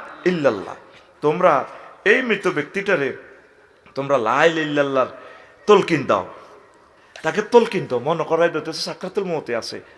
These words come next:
আইসিইউতে, সে বিশেষ রুমে আছে। তার একজন পরিবারের যিনি তার সাথে দেখা দিতে পারবেন, মুহরিম, তার ছেলে হোক, জির জামাতা হোক, নাতি হোক,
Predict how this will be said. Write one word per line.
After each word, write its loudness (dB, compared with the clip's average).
আইসিইউতে, -2
সে -4
বিশেষ -2
রুমে -4
আছে। -10
তার 4
একজন -2
পরিবারের 0
যিনি -4
তার -2
সাথে -8
দেখা -4
দিতে -8
পারবেন, -8
মুহরিম, -6
তার -2
ছেলে -2
হোক, -4
জির -2
জামাতা -2
হোক, -4
নাতি 0
হোক, 0